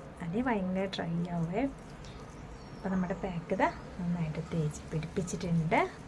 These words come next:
നല്ലവണ്ണം ഇങ്ങനെ മസാജ് ചെയ്ത് ചെയ്യണം, മറക്കരുത്. നല്ല റിസൾട്ട് കിട്ടുന്നത് വെച്ചാൽ നല്ല റിസൾട്ട് കിട്ടും കേട്ടോ. ഒറ്റ തവണ നിങ്ങൾ ഉപയോഗിച്ച് നോക്കണേ, അപ്പം നിങ്ങൾക്കത് മനസ്സിലാവുള്ളൂ. ഇപ്പം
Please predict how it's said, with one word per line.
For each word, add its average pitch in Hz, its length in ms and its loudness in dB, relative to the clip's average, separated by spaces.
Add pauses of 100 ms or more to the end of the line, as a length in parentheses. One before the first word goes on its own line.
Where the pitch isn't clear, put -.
(160)
നല്ലവണ്ണം 175 920 4
ഇങ്ങനെ 180 300 2 (480)
മസാജ് 185 680 2 (100)
ചെയ്ത് 185 440 2 (240)
ചെയ്യണം, 190 560 8 (100)
മറക്കരുത്. 185 840 8 (420)
നല്ല 226 840 4 (180)
റിസൾട്ട് 302 320 8
കിട്ടുന്നത് 294 280 8
വെച്ചാൽ 302 220 8 (120)
നല്ല 294 520 10
റിസൾട്ട് 185 400 6
കിട്ടും 160 240 2
കേട്ടോ. 175 200 4 (560)
ഒറ്റ - 420 0 (140)
തവണ 220 240 12
നിങ്ങൾ 180 240 8
ഉപയോഗിച്ച് 180 340 6
നോക്കണേ, 165 400 6 (460)
അപ്പം 285 200 10
നിങ്ങൾക്കത് 269 420 10 (360)
മനസ്സിലാവുള്ളൂ. 165 720 6 (720)
ഇപ്പം 320 220 4